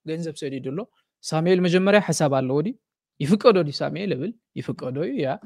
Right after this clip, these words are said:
ሕሳብ ኣለዎ ድዩ? ያ። ኣብ ባንኩ ዓሰርተ ሸሕ ኣለዎ። ሶ ካብዛ ዓሰርተ ሸሕ ሓሙሽተ ሸሕ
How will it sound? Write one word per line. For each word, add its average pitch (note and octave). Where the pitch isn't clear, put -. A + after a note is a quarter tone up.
ሕሳብ F3
ኣለዎ D#3
ድዩ? G#3
ያ። D3
ኣብ C3+
ባንኩ D#3+
ዓሰርተ D3+
ሸሕ C#3
ኣለዎ። E3
ሶ E3
ካብዛ D#3
ዓሰርተ D3
ሸሕ G3
ሓሙሽተ D#3
ሸሕ -